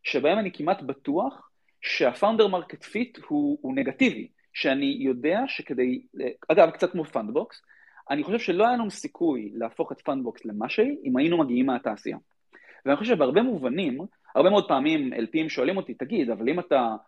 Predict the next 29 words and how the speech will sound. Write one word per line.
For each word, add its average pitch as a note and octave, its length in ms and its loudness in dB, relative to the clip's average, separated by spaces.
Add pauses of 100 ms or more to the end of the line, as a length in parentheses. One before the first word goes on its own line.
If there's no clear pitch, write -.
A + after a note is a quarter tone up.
(260)
משקיע D3+ 300 -2
כזה A#2 220 -4
מחוץ D3 240 -4
לקונסנזוס, B2+ 800 -4
והדברים A2 600 0
האלה B2+ 280 4
אחרי C3 220 0
זה A#2+ 80 -2
הופכים C#3 200 -6
להיות C3+ 140 -2
שווקים C3+ 260 -6
ענקיים C3 400 2
שהאמריקאים A2+ 520 -2
היו C3 120 -2
משקיעים A#2+ 360 -6
בהם, G#2 220 -6 (560)
למה E3+ 400 8
אתה F#3 120 -2
משקיע F#3 380 2
בחברות F#3 480 -4
האלה F#3+ 160 0
מתוך F3+ 240 -6
ישראל? D#3+ 380 0
למה C#3+ 120 -2
שהאמריקאים D#3 560 -2
לא C#3+ 100 0
יעשו - 280 -4
את - 40 -16
זה?" - 100 -20